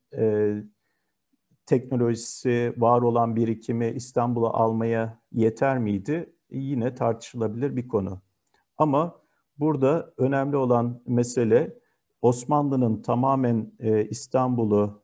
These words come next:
e, Konstantinopolis'i çevirmesi, yani Üsküdar'ından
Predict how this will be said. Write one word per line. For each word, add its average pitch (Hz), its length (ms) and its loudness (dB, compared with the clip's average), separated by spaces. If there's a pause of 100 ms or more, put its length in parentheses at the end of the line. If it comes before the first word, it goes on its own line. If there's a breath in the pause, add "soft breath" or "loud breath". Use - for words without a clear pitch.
(200)
e, 104 240 -2
Konstantinopolis'i 113 1300 -4 (140)
çevirmesi, 113 920 -2 (180)
yani 104 280 0
Üsküdar'ından 110 960 -4